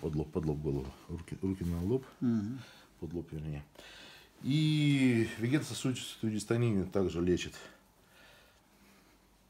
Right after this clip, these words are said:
Speaker 1: А, дело в том, что каждая мышца заканчивается сухожилием, да, и вот эти сухожилия, которые подходят к черепу, они образуют вокруг черепа такой сухожильный шлем.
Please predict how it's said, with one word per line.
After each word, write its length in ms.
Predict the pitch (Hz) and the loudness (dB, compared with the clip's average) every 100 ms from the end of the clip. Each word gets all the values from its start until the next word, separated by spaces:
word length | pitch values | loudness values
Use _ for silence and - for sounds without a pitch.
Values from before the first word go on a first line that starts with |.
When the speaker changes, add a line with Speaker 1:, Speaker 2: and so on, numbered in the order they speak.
| _ _ _ - - _ - - - - - - - - | _ _ _ -20 -20 _ -20 -20 -18 -20 -20 -20 -20 -6
Speaker 1:
А, 180 | 82 85 | -2 2
дело 180 | 120 139 | 2 4
в 40 | |
том, 120 | 170 | 2
что 380 | 160 151 139 135 | 4 6 6 6
каждая 360 | 131 143 117 135 | 4 4 4 2
мышца 180 | 139 120 | 2 0
заканчивается 440 | 117 131 113 - | 2 0 -2 -6
сухожилием, 560 | 123 143 139 190 113 95 | 0 2 4 2 2 2
да, 180 | 107 - - | 0 -2 -4
и 80 | 107 | 0
вот 120 | 117 | 0
эти 100 | 123 | -4
сухожилия, 480 | - - 139 180 156 | -4 0 2 2 0
которые 280 | 98 98 95 | 0 0 0
подходят 300 | 104 110 - | 0 0 2
к 20 | |
черепу, 360 | - 95 - | 2 2 2
они 120 | - 143 | 0 0
образуют 340 | 120 117 113 | 2 2 0
вокруг 240 | 104 120 | -4 -4
черепа 320 | - 160 - 92 | 0 0 0 -4
такой 200 | 92 110 | -4 -6
сухожильный 520 | - 107 110 120 113 | -4 0 2 2 2
шлем. 460 | - 123 101 73 | 4 6 6 2